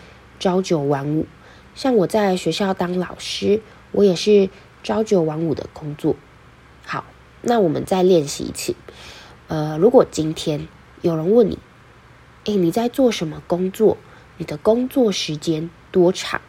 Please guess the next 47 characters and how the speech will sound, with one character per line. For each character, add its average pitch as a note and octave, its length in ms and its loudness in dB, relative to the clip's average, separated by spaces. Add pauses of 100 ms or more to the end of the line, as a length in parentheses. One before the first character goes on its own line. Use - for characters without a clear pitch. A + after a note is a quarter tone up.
(840)
你 F#3+ 40 0
就 C#4+ 120 4
可 B3 140 0
以 E3+ 100 2
说， E3+ 380 0 (160)
哦， D3+ 240 -6
比 D3+ 80 -2
如， D3 300 2
比 D3+ 140 -2
如 D#3 140 2
你 D#3+ 140 -2
是 G#3 240 0
一 - 100 -2
个 D3 360 -2
上 - 260 -6
班 D#3+ 300 -4
族， - 180 -10 (560)
你 D#3 80 -8
就 G#3 140 2
可 G3 120 -6
以 D3+ 120 0
说 D#3+ 320 0 (640)
，“我 F#3+ 100 -2
是 D#4 160 -2
一 C4+ 40 2
个 A3 140 2
普 D#3 240 -4
通 F3+ 180 -4
的 F3+ 100 0
上 F3+ 260 -6
班 D#3 220 -8
族， - 140 -12 (520)
我 D#3+ 100 0
的 D3+ 140 -2
工 A3 280 -2
作 A3+ 220 0
作 G#3 240 2
息 D3 280 -6 (100)
很 - 240 -6
固 F3 180 0
定， D#3 220 0 (260)
就 F3+ 100 -2
是 E3+ 160 -2
朝 D#3 280 -4
九 D3+ 160 -4
晚 - 240 -8
五。” - 180 -10